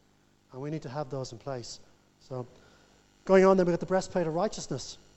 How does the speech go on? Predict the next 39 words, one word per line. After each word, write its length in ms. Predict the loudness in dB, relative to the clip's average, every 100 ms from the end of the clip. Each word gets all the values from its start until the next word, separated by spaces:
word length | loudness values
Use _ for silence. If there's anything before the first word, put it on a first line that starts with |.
| _ _ _ _ _ _ _ _ -10
You 80 | -4
know, 60 |
we've 80 | 0
got 60 | 0
that 120 | 0
breastplate 380 | -2 -2 -4 -4
that 60 |
goes 160 | -6 -8
right 220 | -6 -6
around 260 | -4 -6 -6
this 100 | -6
whole 240 | -6 -6
section 360 | -6 -10 -10 -12
here. 300 | -10 -10 -12 -16 -20 -14
You 60 | -10
think 180 | -6
of 60 | -4
all 80 | -4
the 80 | -4
vital 300 | -6 -6 -6
organs 240 | -6 -8
that 60 | -10
are 40 |
in 40 | -10
here. 160 | -10
You've 100 | -10
got 100 | -10
the 60 | -8
lungs, 440 | -6 -6 -8 -14 -20 -20 _ _
heart, 420 | -8 -4 -6 -8 -20 -20 -20 -20 -20 -20 -10
kidneys, 480 | -6 -4 -4 -6 -2
liver, 380 | -2 -2 -4 -8 -20 _ _ _ _ _ -12
you 60 |
know, 160 | -8 -8 -10
so 240 | -4 0
on. 200 | 0 -2 -8 -18 -20 _ _ 0
All 280 | 2 2 -2 -16 -20 -20
important 440 | -12 -4 -4 -4 -8
things. 460 | -6 -6 -8 -14